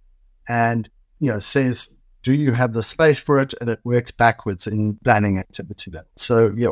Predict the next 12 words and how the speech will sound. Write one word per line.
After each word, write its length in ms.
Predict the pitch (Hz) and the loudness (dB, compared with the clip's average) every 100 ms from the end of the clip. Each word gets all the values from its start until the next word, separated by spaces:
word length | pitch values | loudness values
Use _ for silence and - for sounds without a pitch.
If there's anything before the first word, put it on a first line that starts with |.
| 104 | -4
we, 440 | 113 113 113 104 _ _ _ _ _ | -6 -4 -4 -6 _ _ _ _ _
we 380 | - 120 120 120 | -8 -4 -2 -4
three 260 | 107 - 165 | -6 0 4
years 280 | 160 147 - | 6 4 4
down 200 | 127 123 | 2 2
the 80 | |
track 320 | 113 - 170 - _ _ | 0 2 2 0 _ _
in 140 | - | -10
terms 320 | 107 131 123 113 | -4 0 0 -2
of 100 | 104 | -2
the 100 | 113 | -4
planning. 600 | - 143 143 147 143 | 2 2 4 2 0